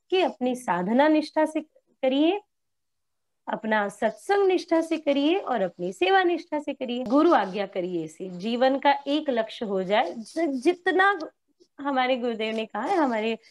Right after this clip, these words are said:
इष्ट ने, हमारे गुरु ने कहा है, बस उसको फॉलो करें और अलग से करने की कुछ जरूरत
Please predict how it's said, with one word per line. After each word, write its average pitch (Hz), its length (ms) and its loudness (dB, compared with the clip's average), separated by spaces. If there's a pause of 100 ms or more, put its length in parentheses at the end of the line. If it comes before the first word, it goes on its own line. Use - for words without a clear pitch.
(380)
इष्ट 277 280 -2
ने, 233 260 0
हमारे 196 280 -2
गुरु 220 280 -2
ने 233 100 -2
कहा 226 160 -4
है, 330 220 -4
बस 214 280 0
उसको - 280 -10
फॉलो 175 340 -8
करें 311 240 -4 (600)
और 208 160 4
अलग 190 300 -2
से - 140 -14
करने 202 340 -8
की 226 140 -16
कुछ 220 220 -12
जरूरत 247 420 0